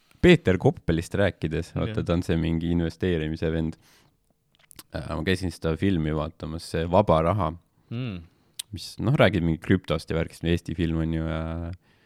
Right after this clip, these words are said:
Speaker 1: ähm, ja see on nagu, no ta on ok-,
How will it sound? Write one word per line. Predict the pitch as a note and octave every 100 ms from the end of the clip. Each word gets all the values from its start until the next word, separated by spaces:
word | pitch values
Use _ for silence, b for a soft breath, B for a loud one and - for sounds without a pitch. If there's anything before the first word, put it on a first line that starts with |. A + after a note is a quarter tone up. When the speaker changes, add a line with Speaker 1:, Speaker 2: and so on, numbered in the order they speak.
| b b b b _ _
Speaker 1:
ähm, | F2 E2 D#2+ D#2+ D#2 D2+ D#2+ E2 - _ - - -
ja | - E3
see |
on | D4+
nagu, | C4 C#4 G#3
no | A#3 G4+
ta | F#4+
on | D4 G3
ok-, | -